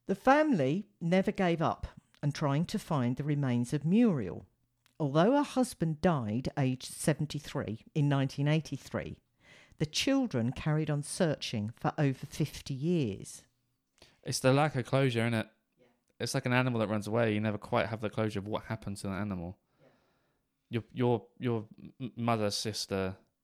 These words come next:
Speaker 2: w-, w-, wife, child just vanishes, potentially. Could have been fed to pigs. That's, that's horrific in itself.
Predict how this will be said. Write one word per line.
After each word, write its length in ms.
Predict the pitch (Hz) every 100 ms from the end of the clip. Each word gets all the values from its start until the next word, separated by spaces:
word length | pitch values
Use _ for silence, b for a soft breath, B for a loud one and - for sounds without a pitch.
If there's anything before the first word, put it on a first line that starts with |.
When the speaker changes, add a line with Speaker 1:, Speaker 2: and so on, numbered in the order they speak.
| _
Speaker 2:
w-, 160 | - 101
w-, 200 | 110 101 -
wife, 480 | 101 104 101 -
child 520 | - 104 101 95 - -
just 140 | 98 _ _ - 110 -
vanishes, 800 | 113 113 110 - 92 82 110 - _ _ -
potentially. 600 | 127 110 - 82 92 - b b
Could 240 | - 160 143
have 80 |
been 160 | 127 117
fed 180 | 123 110
to 100 | -
pigs. 420 | 113 90 95 - _ _ _ _ _
That's, 300 | 147 - -
that's 260 | 127 139 -
horrific 320 | 107 95 98
in 100 | 92
itself. 440 | - 82 85 -